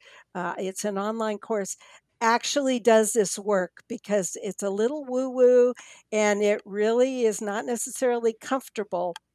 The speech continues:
But I'm just gonna say it, that this is, you have to do this. And it isn't just about recruiting, it's about other things. And that is, you've gotta ask yourselves, "What do I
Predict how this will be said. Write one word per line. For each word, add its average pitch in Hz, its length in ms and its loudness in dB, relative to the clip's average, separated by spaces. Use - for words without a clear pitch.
But 185 200 -4
I'm 220 220 -2
just 254 200 -2
gonna 247 260 -2
say 240 400 2
it, - 180 -10
that 185 220 -8
this 233 200 -4
is, 226 160 -10
you 214 160 -12
have 269 480 -4
to 269 120 -8
do 254 300 -8
this. 190 320 -8
And 214 160 0
it 214 120 2
isn't 285 300 0
just - 260 -6
about 226 280 0
recruiting, 220 520 -8
it's - 160 -8
about 196 280 -4
other 208 220 -2
things. - 480 -10
And 196 180 -8
that 233 260 -2
is, 247 180 -6
you've 220 140 -14
gotta 196 320 -6
ask 202 300 -8
yourselves, 190 640 -8
"What 214 300 0
do 277 160 -2
I 214 220 2